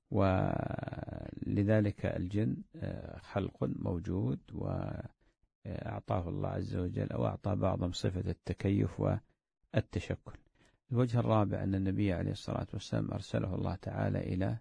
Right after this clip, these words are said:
الثقلين، الإنس و-، والجن. وأيضًا، آه، لعلي أختم بالوجه الأخير، وهو أن صلاة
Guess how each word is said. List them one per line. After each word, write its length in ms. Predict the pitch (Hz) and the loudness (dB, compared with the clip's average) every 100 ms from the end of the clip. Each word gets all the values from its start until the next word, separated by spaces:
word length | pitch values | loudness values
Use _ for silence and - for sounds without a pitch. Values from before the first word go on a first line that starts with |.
| - | -6
الثقلين، 680 | - - 95 - 90 87 78 - - _ _ _ _ 98 | -10 -4 -4 0 2 2 2 -2 -14 _ _ _ _ 0
الإنس 520 | 92 - 107 107 - | 2 4 2 2 0
و-، 220 | 101 95 127 - _ _ _ - | 2 2 0 -10 _ _ _ -2
والجن. 600 | 165 120 92 87 98 80 - _ _ _ - - | 4 4 4 2 4 2 0 _ _ _ -20 -8
وأيضًا، 1400 | 151 107 98 104 50 50 - - - - - 117 104 92 - _ _ _ _ - | 0 2 4 2 0 -2 -4 -4 -8 -8 4 4 6 2 0 _ _ _ _ -14
آه، 180 | 165 104 | -4 -2
لعلي 440 | 107 98 104 92 101 | 0 4 6 6 2
أختم 320 | - - 90 | 0 0 0
بالوجه 380 | 92 95 95 92 | 2 2 2 -2
الأخير، 420 | - - 131 135 | -2 0 2 4
وهو 380 | 104 98 117 202 - _ _ _ - - | 4 4 2 0 -12 _ _ _ -8 -2
أن 360 | 95 101 101 | 0 2 0
صلاة 380 | 101 110 101 95 | -2 0 2 0